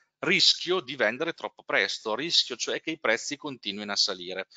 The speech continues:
Quindi quando io sono nella fascia alta e vedo un eccesso, non devo correre a vendere, a liquidare l'intera posizione, ma cosa posso fare? Beh, posso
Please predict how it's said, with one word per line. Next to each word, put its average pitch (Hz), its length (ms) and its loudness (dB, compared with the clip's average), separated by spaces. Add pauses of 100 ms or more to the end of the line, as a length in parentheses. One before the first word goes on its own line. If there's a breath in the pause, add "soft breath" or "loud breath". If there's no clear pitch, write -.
(240 loud breath)
Quindi 165 360 -2
quando 160 560 0
io 120 180 -2
sono 104 500 2
nella 95 240 -2
fascia 127 480 0
alta 92 420 2
e 95 40 -4
vedo 117 220 -4
un 101 100 -6
eccesso, 95 720 2 (300 soft breath)
non 131 180 -2
devo 214 280 0
correre 113 440 4
a 104 60 4
vendere, 107 460 4
a 101 40 4
liquidare 101 520 0
l'intera 95 360 -2
posizione, 92 580 -6
ma 127 140 -4
cosa 165 200 -2
posso - 300 -2
fare? 92 440 2 (460 loud breath)
Beh, - 320 -2
posso - 680 2